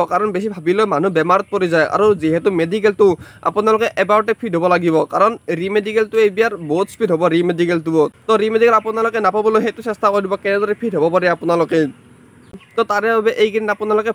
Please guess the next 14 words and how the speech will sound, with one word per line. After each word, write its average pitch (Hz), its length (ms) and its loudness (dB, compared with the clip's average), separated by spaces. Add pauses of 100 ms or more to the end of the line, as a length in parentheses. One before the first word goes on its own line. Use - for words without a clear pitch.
ভালদৰে 175 380 0
থাকক, 240 300 -4 (100)
ভালদৰে 180 420 0
শুৱক 196 260 4 (600)
আৰু 196 180 0
বেছি 233 160 0
ভাবি 190 220 -4
থাকিলে 202 300 -2
আপোনালোকে 208 440 -2
বেমাৰত 196 380 2
পৰিব 180 180 -2
আৰু 180 180 0
বেমাৰত 190 380 0
পৰিলে 202 280 -4